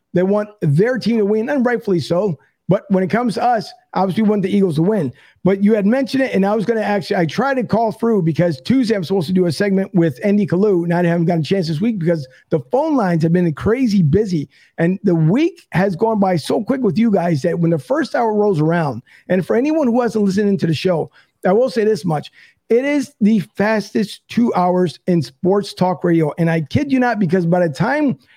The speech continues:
they come up with their first segment, they're already up to segment number six, and they're in the second hour. And like yesterday, it seemed like from eleven to twelve, it flew by between the callers and you guys going back and forth yesterday. It seemed like it, it, it was just like ten minutes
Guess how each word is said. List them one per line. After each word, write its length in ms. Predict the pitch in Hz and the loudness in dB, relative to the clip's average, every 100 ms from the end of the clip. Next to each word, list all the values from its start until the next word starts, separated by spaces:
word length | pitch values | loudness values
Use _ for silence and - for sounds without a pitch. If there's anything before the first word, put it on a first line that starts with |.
| - | -4
they 120 | 202 | -2
come 180 | 202 262 | 0 0
up 80 | 247 | 0
with 80 | |
their 100 | 208 | 0
first 340 | 156 233 233 147 | 0 0 0 0
segment, 400 | 226 190 160 139 _ _ - | 0 2 0 -2 _ _ -2
they're 160 | 202 | 0
already 180 | 277 277 | 2 0
up 100 | 269 | 0
to 100 | 220 | -2
segment 360 | 147 269 240 233 | -2 -2 0 0
number 220 | 220 185 | 2 0
six, 400 | 131 240 190 - - | 0 -2 -2 -4 -2
and 140 | 190 | 0
they're 140 | 196 - | 0 0
in 160 | 240 | 0
the 100 | 254 | 0
second 380 | 151 233 220 196 | -2 -2 -2 -2
hour. 360 | 202 208 165 143 | -2 -2 -2 -2
And 160 | 185 196 | 0 2
like 160 | 196 160 | 2 0
yesterday, 680 | 147 165 254 - 160 147 131 - _ _ - | 0 0 0 -2 -2 -2 -4 -10 _ _ -2
it 180 | 196 202 | -2 -2
seemed 260 | 262 254 | -2 2
like 180 | 247 220 147 _ _ | 2 0 -6 _ _
from 160 | - 185 | 0 2
eleven 400 | 165 165 220 254 | 4 2 2 0
to 60 | - | 0
twelve, 360 | 202 240 240 - | 0 0 -2 -4
it 140 | 190 190 - | -2 -2 0
flew 160 | 226 | 0
by 240 | 190 208 175 | 2 2 0
between 260 | 151 190 | -2 0
the 80 | 185 | 0
callers 500 | 143 202 269 311 226 - | 0 0 0 0 -2 0
and 160 | 185 | 2
you 100 | 208 233 | 2 2
guys 200 | 196 147 | 0 0
going 200 | 180 175 | 0 2
back 160 | 185 | 2
and 140 | 180 139 | 0 0
forth 280 | 196 196 | 0 0
yesterday. 400 | 202 190 208 220 - _ _ - | -2 -2 -2 -2 -2 _ _ 0
It 120 | 196 | 0
seemed 260 | - 285 262 | 2 2 2
like 100 | 214 | 2
it, 140 | 202 | 0
it, 220 | 202 196 - | 0 0 0
it 60 | |
was 120 | 196 | 2
just 140 | 190 214 | 2 2
like 140 | 190 | 0
ten 180 | - 262 | 0 0
minutes 320 | 254 226 156 | 2 0 -4